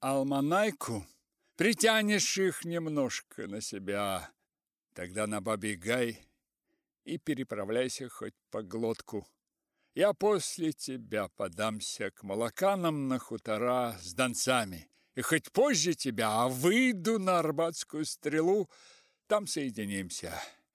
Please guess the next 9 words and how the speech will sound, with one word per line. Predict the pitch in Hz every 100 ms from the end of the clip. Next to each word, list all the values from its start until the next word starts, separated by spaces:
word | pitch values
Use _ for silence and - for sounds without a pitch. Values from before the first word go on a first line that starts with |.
| _ _ _
Через | - 95 104 -
пять | 151 143
минут | 143 151 156 143
выходи". | 151 143 117 - _ _ _ _ _ _ _ -
Де | 92
Бризар: | 92 101 87 104 -
"Слушаю, | - 185 196 - - 92 78 _ _ _ _ _ _ -
ваше | 85 - -
превосходительство". | 92 98 95 - 92 92 90 90 - - -